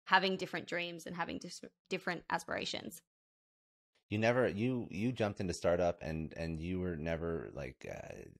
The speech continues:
Speaker 2: you know, put off by the amount of work, by the amount of, by the amount of risk. Like, you just jumped in, like, head first, and then you just started your own thing, I guess. So, so after, af-, after you, like, worked, after you worked at jobs, when, let's talk about your own startup journey.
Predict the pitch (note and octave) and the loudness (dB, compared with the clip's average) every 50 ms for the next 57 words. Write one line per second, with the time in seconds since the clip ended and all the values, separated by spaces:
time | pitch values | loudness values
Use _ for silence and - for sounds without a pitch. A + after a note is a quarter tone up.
0 | - - - _ _ _ _ - - C#2 D2+ D2 C#2 B1+ A#1+ - - _ _ - | -20 -20 -20 _ _ _ _ -16 -12 -8 -8 -8 -8 -8 -10 -14 -18 _ _ -2
1 | - G2 E2 D2+ E2 E2 - - E2+ D#2+ D#2+ D#2+ D#2+ D#2 D#2 D2+ C#2 B1+ C#2+ D#2+ | 2 4 4 4 4 2 2 0 0 0 0 -2 -2 -2 -4 -4 -6 -6 -4 0
2 | F2+ F#2 F#2 F2+ E2+ - - E2 D#2 C#2+ D#2 D#2 D#2 D#2 D#2 D#2 D#2 D2+ D2+ C#2+ | 0 2 2 2 0 2 2 2 2 2 0 -2 0 0 0 0 -2 -2 -4 -6
3 | C#2+ - _ - - D#2 D2+ D2 D2 D2+ D2+ D#2 D2+ D#2 D2 C#2+ C2+ - - F2 | -10 -14 _ -2 0 0 0 0 -2 -4 -4 -2 -2 -2 -4 -6 -8 -6 -2 2
4 | E2+ E2+ F2 F2 - - - D#2+ D#2 - - G2+ G2+ F2+ G2+ - - - F#2 F2 | 2 4 2 2 -2 -2 -2 -2 -2 0 -2 -2 0 -2 -2 -4 -2 -2 -2 -2
5 | - - F2+ F2 E2+ E2+ - - - D#2+ C#2+ - F2+ E2 - - - F2 D2+ C#2 | -2 -2 -2 -2 -2 -4 -6 -6 -6 -6 0 0 0 0 0 0 0 0 0 0
6 | - - F2 F#2 F#2 F#2+ F#2+ F#2 F#2 F2+ - G2+ F#2+ F#2 E2 F2+ F2+ F#2 G#2 G#2 | -2 -2 0 0 2 2 2 0 0 2 4 4 4 4 4 4 2 2 2 0
7 | - - D2 C#2+ C2+ C2+ - - - G2+ G2+ - - - - - - - - - | -4 -4 -4 -4 -4 -4 -4 0 4 4 4 4 4 -2 -18 -10 0 4 8 8
8 | G#3 C3 - - C#3 B2+ G#2+ D#2+ A2+ B2 - - - - - A2 A#2 - - A#2 | 10 8 8 6 0 4 8 8 8 8 8 4 -4 4 4 4 4 4 2 0
9 | A2+ G#2+ G2+ - G2+ G2 F#2 - - - - E2 E2+ F2+ E2+ E2 E2+ - - - | 2 2 2 4 4 4 4 2 -2 -16 -6 0 4 4 4 4 2 -2 -6 -4
10 | - C#2+ E2 - - F#2 F#2 F2+ D#2+ E2 G2 G2 F#2 - - - E2 D2 C#2 F#2 | -2 -2 -2 -2 0 0 0 2 4 4 4 4 4 2 0 0 0 2 6 8
11 | F#2 D#2+ D2+ D2+ D#2 - - - _ _ _ - - - _ _ _ _ _ _ | 8 10 8 8 4 0 -6 -16 _ _ _ -20 -20 -20 _ _ _ _ _ _
12 | _ _ _ _ _ _ - _ _ - - F2 E2+ F#2 A2 B2+ C3+ C3+ B2+ A2+ | _ _ _ _ _ _ -20 _ _ -14 -12 -6 2 6 6 8 8 6 0 -2
13 | - - - A#2 A2+ - B2 - - A2+ A2 G2+ F#2 F#2+ F#2+ G#2 G#2+ - - E2+ | -2 2 2 2 6 6 4 4 6 6 6 6 8 6 4 4 2 2 4 4
14 | D2+ D2 C#2+ - - C#2+ C2+ B1+ B1 C#2 | 4 4 0 -2 -2 -4 -4 -4 -6 -12